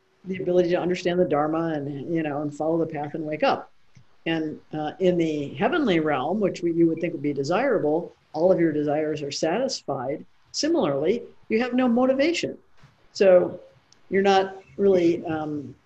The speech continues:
recognizing the suffering of other beings. And we can, s-, y-, I mean, you can see all of these levels in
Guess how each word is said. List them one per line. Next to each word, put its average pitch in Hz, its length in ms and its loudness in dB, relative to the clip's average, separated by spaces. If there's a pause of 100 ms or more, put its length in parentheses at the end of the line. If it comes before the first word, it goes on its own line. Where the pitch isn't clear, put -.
(580)
recognizing 180 680 0
the 147 80 -6
suffering 151 460 -2
of 147 100 -4
other 143 220 -2
beings. 170 600 -6 (1160)
And 196 100 2
we 247 100 4
can, 285 140 0
s-, - 300 -4
y-, 262 280 -4
I 247 60 0
mean, 247 160 4
you 262 100 2
can 247 120 -2
see 302 200 2
all 269 200 0
of 214 80 0
these 208 240 -2
levels 185 480 2
in 185 480 0